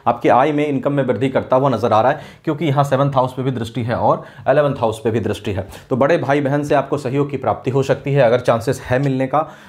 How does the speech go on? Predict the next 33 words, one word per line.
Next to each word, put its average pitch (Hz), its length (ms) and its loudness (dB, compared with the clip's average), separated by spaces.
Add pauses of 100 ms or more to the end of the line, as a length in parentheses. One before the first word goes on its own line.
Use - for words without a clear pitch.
(120)
अ, 107 80 -2
सहयोग 127 400 0
तो 131 60 2
वहाँ 113 160 0
मिल 110 160 0
सकता - 280 0
है। 135 80 2
अगर 117 140 2
आप 110 160 0
कोशिश 143 280 -4
कर 135 140 0
रहे 123 120 0
हैं 131 140 -2 (380)
तो 120 60 -4
वहाँ, 117 220 2
वहाँ 110 180 -2
पे 131 100 2
आपको 123 180 0
सफलता 127 380 0
मिल 120 140 -4
सकती - 260 -6
है। 147 140 -2
इनकम 170 380 0
आपका 123 260 2
बढ़ा 107 180 0
सकते 123 300 -4
हैं, 135 100 -4
इनकम 120 300 -4
बढ़ने 107 220 -2
के 113 80 -4
चांसेस 107 400 -4
अच्छे 156 200 0
हैं, 135 180 -4